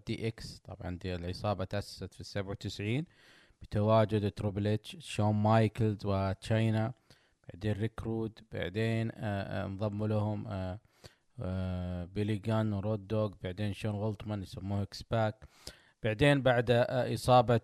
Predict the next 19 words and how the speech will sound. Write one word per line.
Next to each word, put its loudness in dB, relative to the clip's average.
آه، 2
شون 2
مايكلز 2
واعتزاله 2
في -4
الرسومينيا 0
أربعتاش 2
ورحل، 4
آه، 0
أصبح -4
تريبل -2
إتش -4
هو 0
متزعم -2
هذه -2
العصابة. -6
وي-، 4
وي-، 6
و-، 4